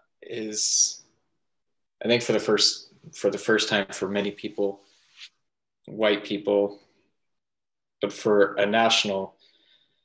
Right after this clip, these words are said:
uh, presence, a national stage, we felt that emotion. We felt that this is not black. This is not just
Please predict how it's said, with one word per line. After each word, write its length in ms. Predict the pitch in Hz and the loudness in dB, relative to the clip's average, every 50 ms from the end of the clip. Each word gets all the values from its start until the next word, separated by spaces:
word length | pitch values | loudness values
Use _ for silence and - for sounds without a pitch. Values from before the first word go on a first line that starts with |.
| _ _ _ _ _ _ _ _ _ - _ - | _ _ _ _ _ _ _ _ _ -20 _ -4
uh, 160 | 107 104 98 | -2 -2 -2
presence, 840 | - - - 170 180 165 143 135 113 104 - - - - - - - | -4 0 4 4 6 6 4 2 0 0 -2 -4 -4 -4 -8 -12 -14
a 80 | 107 107 | -10 -2
national 400 | 120 139 147 143 139 - 127 110 | 0 0 0 0 -2 -4 -2 -4
stage, 720 | - - - 107 104 101 101 104 - - - - - _ _ _ _ _ | -2 0 2 2 4 2 2 2 0 -2 -2 -4 -8 _ _ _ _ _
we 160 | 113 107 107 104 | -4 -2 -2 -2
felt 320 | - - 135 127 123 - | 2 4 4 4 6 6
that 160 | 120 113 104 | 4 4 4
emotion. 520 | 98 101 101 98 98 - - - - 135 - _ _ | 2 2 2 2 2 0 -2 -2 -4 -6 -14 _ _
We 180 | 113 104 101 101 | -4 -4 -4 -4
felt 460 | - - 113 107 104 101 101 - - _ _ _ _ _ _ _ _ _ _ _ _ _ _ _ _ _ _ _ _ _ _ _ - _ | 0 2 4 4 4 4 2 -2 -18 _ _ _ _ _ _ _ _ _ _ _ _ _ _ _ _ _ _ _ _ _ _ _ -10 _
that 400 | - 98 98 98 92 92 - - - _ _ _ _ _ _ _ _ _ _ _ _ _ _ _ _ _ _ _ _ _ _ _ _ _ _ _ _ _ _ _ _ _ _ _ _ _ _ _ | 0 2 2 2 0 -2 -6 -10 -20 _ _ _ _ _ _ _ _ _ _ _ _ _ _ _ _ _ _ _ _ _ _ _ _ _ _ _ _ _ _ _ _ _ _ _ _ _ _ _
this 260 | 107 113 120 120 - 127 | 0 0 2 4 4 2
is 340 | 117 104 - - - - | 2 2 0 -2 -4 -6
not 600 | - 104 101 104 104 104 107 110 107 - - - _ _ | -8 -4 -2 0 2 2 2 0 -2 -6 -14 -18 _ _
black. 320 | - 98 95 92 92 - - - - _ _ _ _ _ - | 0 0 0 0 -2 -4 -12 -20 -20 _ _ _ _ _ -12
This 180 | 107 104 - | -10 -8 -6
is 120 | 113 101 101 | -6 -6 -4
not 320 | 104 104 104 107 113 - - | -2 -2 0 -2 -2 -4 -6
just 600 | - - 104 101 - - - - - - - | -4 -2 -2 -2 -2 -4 -6 -8 -10 -16 -16